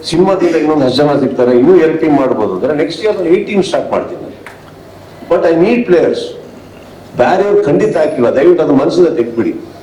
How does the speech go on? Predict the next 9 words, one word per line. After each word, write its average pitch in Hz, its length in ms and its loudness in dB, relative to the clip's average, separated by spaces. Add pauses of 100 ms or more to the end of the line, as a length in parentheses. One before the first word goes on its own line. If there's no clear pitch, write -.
(200)
ಇಲ್ಲಿ 170 280 2
ಮಿಸ್‌ಕಮ್ಯುನಿಕೇಷನ್ 175 800 2
ಇರ್ಬೋದು, 104 340 0
we 120 120 0
need 185 240 2
communication. 175 680 0 (720)
ಯಾರು 170 280 2
ನಿಮ್ 147 180 2
ಪ್ಲೇಯರ್ಸ್? 117 340 2